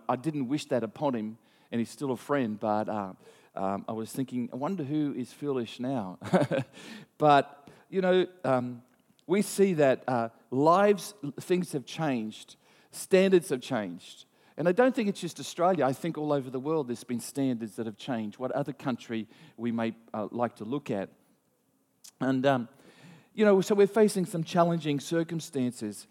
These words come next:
And, you know, it may seem strange to say this, but what we, what we need today is to get back to theology. And you may say, "Theology? What? What are you talking about?" Well, the word theology, theo meaning God and ology meaning truth,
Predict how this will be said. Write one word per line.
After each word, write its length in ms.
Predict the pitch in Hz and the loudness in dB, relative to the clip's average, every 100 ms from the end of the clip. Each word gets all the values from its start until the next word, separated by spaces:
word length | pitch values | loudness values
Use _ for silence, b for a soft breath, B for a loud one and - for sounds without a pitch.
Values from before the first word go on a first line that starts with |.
| b b - | b b -4
And, 120 | 208 | 0
you 80 | 247 | 4
know, 200 | 233 196 | 6 4
it 260 | 143 196 | 4 0
may 180 | 208 247 | 2 2
seem 280 | 233 185 165 | 2 0 0
strange 480 | - 175 160 156 - | -4 -4 -2 -2 -6
to 100 | 135 | -10
say 320 | - 160 156 | -4 0 0
this, 420 | 120 110 120 - _ b b - | 0 -4 -6 -18 _ b b -6
but 160 | 160 | -6
what 160 | - - | -2 -4
we, 240 | - 165 131 | -2 -4 0
what 160 | 233 240 | 0 0
we 100 | 190 | 0
need 240 | 160 156 | 0 0
today 480 | 131 120 165 156 131 | -6 -2 2 4 4
is 100 | 123 | 0
to 100 | 131 | -4
get 200 | 147 - | -8 -6
back 220 | 139 131 | -6 -6
to 100 | 139 | -8
theology. 760 | 113 147 131 135 143 113 107 113 | -12 -6 -2 0 0 -2 -6 -4
And 100 | 139 | -4
you 60 | |
may 140 | 127 120 | -4 -6
say, 260 | - 107 | -4 -6
"Theology? 760 | 95 - 110 98 160 156 214 240 _ _ - | -6 -6 -4 0 -2 0 -4 -6 _ _ -8
What? 260 | - - - | -4 -4 -6
What 100 | 220 | -6
are 20 | |
you 80 | 196 | -2
talking 220 | 214 196 | -2 -2
about?" 200 | 156 123 | -2 -2
Well, 140 | 180 | 0
the 120 | 185 - | 0 -2
word 260 | 208 247 185 | -2 -4 -2
theology, 600 | 156 151 165 147 131 117 B B 160 B - | -2 0 0 -2 -6 -6 B B -20 B -16
theo 480 | - 208 185 120 120 | -4 2 6 4 2
meaning 380 | 139 139 120 | -2 -2 -2
God 440 | 117 160 135 110 - - | 0 2 2 0 -4 -6
and 100 | 113 | -2
ology 480 | 160 180 143 117 110 | 4 4 4 0 -4
meaning 300 | 127 127 110 | -2 -2 -2
truth, 560 | - 196 139 123 - | -2 0 0 0 -6